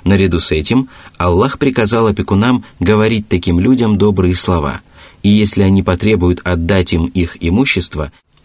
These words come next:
то опекуны должны обещать им вручить его, как только они достигнут совершеннолетия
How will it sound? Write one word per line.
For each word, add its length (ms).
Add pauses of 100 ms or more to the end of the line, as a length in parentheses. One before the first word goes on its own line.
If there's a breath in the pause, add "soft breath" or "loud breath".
то 140
опекуны 680
должны 420
обещать 520
им 120
вручить 480
его, 260 (220 loud breath)
как 220
только 300
они 180
достигнут 540
совершеннолетия 1040